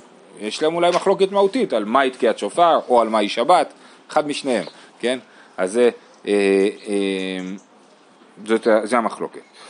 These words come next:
מי שחרב בית המקדש התקין רבי יוחנן בן זכאי, ואנחנו במשניות הקרובות נדבר על עוד תקנות של רבי יוחנן בן זכאי. אה, אה, אז רבי יוחנן בן זכאי התקין,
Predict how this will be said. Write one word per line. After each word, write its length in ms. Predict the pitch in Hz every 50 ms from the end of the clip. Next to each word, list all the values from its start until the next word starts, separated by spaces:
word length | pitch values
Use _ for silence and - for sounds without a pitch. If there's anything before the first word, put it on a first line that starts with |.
| - - - - - - - -
מי 80 | 151
שחרב 420 | 147 - 170 - - 170 196 214 202
בית 120 | 202 180
המקדש 280 | 185 170 175 190 175 165
התקין 440 | 170 180 196 185 165 - 202 196
רבי 300 | 190 175 - 180 180 180
יוחנן 300 | 185 180 175 175 165 170
בן 80 | 170 160
זכאי, 340 | 139 139 - - 196 226 214
ואנחנו 300 | 165 160 151 151 147 156
במשניות 380 | 151 147 143 139 156 170 175 175
הקרובות 320 | 156 143 147 151 160 151
נדבר 220 | 151 139 135 147 156
על 80 | 147
עוד 200 | 147 160 170 170
תקנות 420 | - 156 139 - 139 147 143 131 -
של 80 | 131
רבי 100 | 120 127
יוחנן 400 | 135 120 - 120 113 110 104 98
בן 120 | 98 95 95
זכאי. 440 | 90 87 - 143 156 190 220 240 233 - - - - - - - - 123
אה, 280 | 120 123 123 123 127 127 123 117 - - - - - - - - 107
אה, 1080 | 120 117 120 120 120 120 120 120 123 120 120 120 120 120 117 117 117 117 117 120 120 123 - 123
אז 220 | 131 127 127 127 139
רבי 220 | 135 135 143 170
יוחנן 240 | 185 170 170 160 160
בן 60 | 156
זכאי 340 | 139 139 131 - 165 165 151
התקין, 500 | - - - 151 156 156 170 185 202